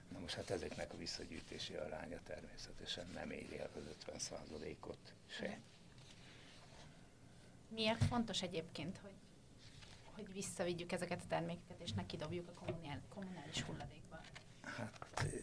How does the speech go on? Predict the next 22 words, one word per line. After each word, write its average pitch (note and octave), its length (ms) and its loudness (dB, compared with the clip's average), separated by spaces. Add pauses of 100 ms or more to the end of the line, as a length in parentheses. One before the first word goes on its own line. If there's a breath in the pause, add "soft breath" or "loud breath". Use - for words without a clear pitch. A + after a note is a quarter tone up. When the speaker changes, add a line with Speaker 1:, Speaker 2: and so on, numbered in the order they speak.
Speaker 1:
igazából G2 840 2
kommunális D#2+ 720 2
hulladékba. E2 520 0
Szóval - 280 2 (400 loud breath)
azt C3+ 200 12
mondják - 300 8
a - 40 2
statisztikák, - 760 2
hogy - 180 0
körülbelül F2 560 2
nyolc F#2+ 360 2
százaléka - 800 0
kerül D#2+ 300 -2
a - 100 0
kommunális - 640 -2
hulladékba - 1000 2 (840 loud breath)
az D#2+ 120 2
elektromos D#2 600 2
és - 160 -2
elektronikai E2 720 -2
hulladékoknak. E2 1120 -2
Speaker 2:
Hmm. G3 160 -8